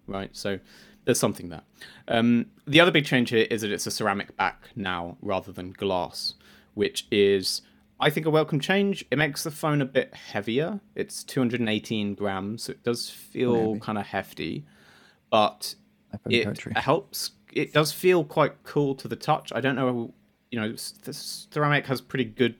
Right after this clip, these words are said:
Speaker 1: heat quality, so I wonder if it does actually help with thermals. I'm not sure. I wouldn't wanna claim it does, but it does help the ho-, phone as a whole feel cool and feel pretty premium. Um, and ceramic's fairly tough as well, so there are benefits there. Um,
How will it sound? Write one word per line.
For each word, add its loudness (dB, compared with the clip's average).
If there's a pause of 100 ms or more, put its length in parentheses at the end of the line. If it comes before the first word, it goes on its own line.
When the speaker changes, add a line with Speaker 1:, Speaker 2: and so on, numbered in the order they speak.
Speaker 1:
heat -2
quality, 0
so -2
I 2
wonder 0
if -10
it -6
does -2
actually 0
help 0
with -8
thermals. 2
I'm 0
not -4
sure. -4 (260)
I -8
wouldn't -8
wanna -6
claim -6
it -10
does, 0 (320)
but 0
it -2
does 6
help 2
the -4
ho-, 0
phone 0
as -6
a -10
whole 2
feel 2 (360)
cool 4
and -6
feel 2
pretty -10
premium. 2 (300)
Um, -4
and -4
ceramic's -4
fairly -4
tough -6
as -8
well, 6
so -8
there -2
are -6
benefits -8
there. 0 (460)
Um, -2